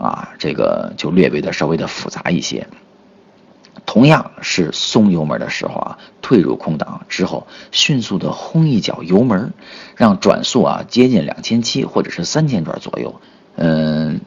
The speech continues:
之后呢，等待转速回落的时候啊，顺势的呢降低一个档位，也要靠什么？也要靠手感。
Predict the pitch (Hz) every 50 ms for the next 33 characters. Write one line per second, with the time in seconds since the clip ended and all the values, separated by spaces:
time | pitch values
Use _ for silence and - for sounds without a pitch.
0 | - - - - 147 139 165 139 104 101 82 - 65 76 95 92 - - 58 58
1 | - - 98 85 - - - 87 101 147 160 101 82 - - - - - - -
2 | - - - - - - - - 175 131 113 - - 208 170 98 73 60 - -
3 | - - - - - - _ _ _ _ - - 160 147 101 - - - - 90
4 | 78 71 - - 170 - - - - - - - - - - - - _ _ _
5 | - - _ _ _ - 85 80 90 95 - - 85 - - - - - - -
6 | - 55 60 95 - - - - - - - - - - -